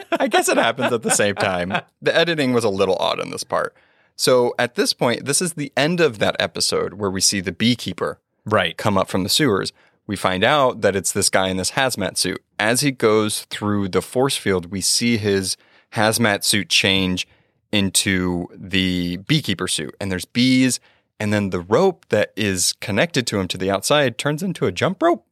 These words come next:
Speaker 2: Right. <laughs> So anything that crosses over into Wanda's vision of
Speaker 1: Uh-huh.
Speaker 2: this supreme life becomes part of that life. It
Speaker 1: Right.
Speaker 2: changes the aes-,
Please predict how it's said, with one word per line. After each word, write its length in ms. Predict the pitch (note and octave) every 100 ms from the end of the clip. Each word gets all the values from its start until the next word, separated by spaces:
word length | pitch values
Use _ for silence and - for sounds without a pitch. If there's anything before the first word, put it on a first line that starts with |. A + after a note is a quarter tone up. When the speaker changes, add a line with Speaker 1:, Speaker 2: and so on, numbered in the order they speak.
| _
Speaker 2:
Right. 260 | A2 - - -
<laughs> 80 | F#4+ - - -
So 200 | - C3+ -
anything 800 | E3+ A#3+ A#3+ F#3+ E3+ E3+ E3+ -
that 280 | B2 C3 -
crosses 520 | - C3+ A2+ - A#2+
over 400 | A#2 G#2 G2 F#2+
into 560 | F2+ G2+ G2 - G2+ G2
Wanda's 600 | G#2+ G2+ G#2 A2+ A2 G#2
vision 640 | F#2 F#2+ A2 F#2+ F2 F#2 C3 _ _ _ _ _ _ -
of 500 | G#2 G2 F#2+ - - _
Speaker 1:
Uh-huh. 320 | F#2+ F2 B2 F#2
Speaker 2:
this 220 | G#2+ -
supreme 640 | - - A2+ - B2 G#2
life 400 | G#2 G#2 F2+ - - - - _ _ _ _ _ -
becomes 520 | B2 - D3 A#2+ -
part 220 | - G#2+
of 60 | G2
that 140 | F#2
life. 240 | F2+ F2 -
It 160 | C3 A2
Speaker 1:
Right. 60 |
Speaker 2:
changes 340 | E3 C3 A#2 G#2
the 140 | A2
aes-, 240 | G#2 -